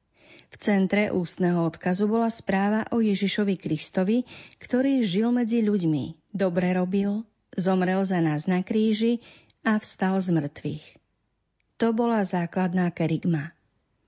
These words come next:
Spočívala v zachovaní spomienky na Ježiša, ktorý žije a stále pôsobí v cirkvi a vo svete.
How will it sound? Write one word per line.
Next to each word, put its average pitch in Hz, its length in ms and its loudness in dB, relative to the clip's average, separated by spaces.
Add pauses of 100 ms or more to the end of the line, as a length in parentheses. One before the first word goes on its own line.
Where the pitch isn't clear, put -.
(400)
Spočívala 277 640 0
v 202 80 0
zachovaní 247 560 0
spomienky 202 640 0
na 202 80 0
Ježiša, 180 640 0 (320)
ktorý 240 400 0
žije 202 640 0
a 233 160 0
stále 214 480 0
pôsobí 208 560 0
v - 80 -8
cirkvi 180 480 -2
a 190 160 0
vo 185 80 0
svete. 160 640 -4